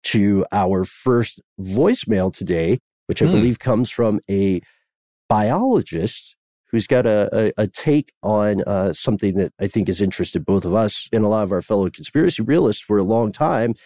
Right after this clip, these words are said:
Speaker 1: which is thought forms, right?
Speaker 2: Yes.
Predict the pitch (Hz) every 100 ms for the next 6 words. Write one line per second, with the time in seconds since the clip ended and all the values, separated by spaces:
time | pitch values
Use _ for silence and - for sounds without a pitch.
0 | - - - 120 131 156 135 - _ _
1 | _ _ _ - 135 143 - 98 87 50
2 | - - - _ _ - 80 85 82 78
3 | 80 80 80 78 76 78 - -